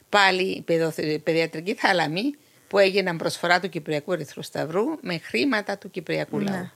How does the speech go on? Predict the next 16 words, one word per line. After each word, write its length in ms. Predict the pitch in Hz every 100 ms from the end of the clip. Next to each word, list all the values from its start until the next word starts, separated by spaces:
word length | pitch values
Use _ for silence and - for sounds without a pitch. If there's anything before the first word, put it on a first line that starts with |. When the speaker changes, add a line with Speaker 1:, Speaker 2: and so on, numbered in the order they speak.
| _ - - -
Speaker 1:
Είχαμε 340 | 247 262 233
στείλει 260 | 220 233 208
και 120 | 226
στην 200 | - 190
Ταϊτίνη 600 | 175 160 156 190 160 156 151
μετά 260 | 151 170
από 360 | 165 165 147 - - - -
τον 180 | 170 160
τυφώνα 640 | 120 - 185 165 143 180 _
βοήθεια, 680 | 156 175 170 - 156 247 415 - - - - -
και 180 | 240 262
στην 280 | - 247 233
Ελλάδα 680 | 214 220 226 214 185 175 170 _
μετά 360 | - 175 202 196
από 220 | 190 180
τις 500 | 180 175 165 -